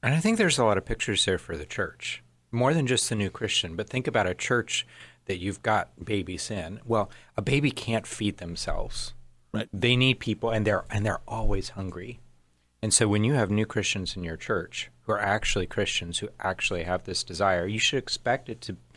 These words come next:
Speaker 1: you should expect there to be a cost on the church, a cost to, hey, these people need a lot of milk.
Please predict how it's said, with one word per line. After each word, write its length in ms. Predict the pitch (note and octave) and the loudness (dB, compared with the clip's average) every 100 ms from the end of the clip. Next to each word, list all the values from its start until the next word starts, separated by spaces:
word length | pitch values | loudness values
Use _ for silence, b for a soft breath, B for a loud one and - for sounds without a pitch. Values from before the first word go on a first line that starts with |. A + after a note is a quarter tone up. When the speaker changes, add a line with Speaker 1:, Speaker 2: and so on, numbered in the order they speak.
| b b b b | b b b b
Speaker 1:
you 60 | D3 | 2
should 180 | G3 | 2
expect 380 | G3 - D3 D3 | 0 0 0 0
there 100 | C#3+ | -2
to 40 | A2+ | 0
be 140 | G2+ | 2
a 80 | G2 | 0
cost 540 | - - D3+ - - | 0 0 0 0 -6
on 80 | F#2 | -6
the 80 | E2 | -6
church, 560 | - F#2+ - - - - _ _ _ _ _ _ _ - | -6 -8 -8 -14 -16 -20 _ _ _ _ _ _ _ -2
a 80 | A2 | 2
cost 480 | - A#2 A#2 - - | 6 6 6 2 4
to, 380 | A2 G2+ F#2+ - b | 4 6 2 -2 b
hey, 180 | - B2 | 0 2
these 220 | F2+ A2+ | 4 2
people 380 | - A2 - G2 | 2 -4 0 0
need 440 | F2+ G2+ F#2 F2 - _ _ _ _ _ _ | 0 0 0 -4 -10 _ _ _ _ _ _
a 120 | A#2 A2+ | 4 6
lot 340 | G2+ G2+ G2 G2+ | 8 6 4 -2
of 160 | F2 | 0
milk. 420 | F#2 D#2 - - | -2 -4 -8 -16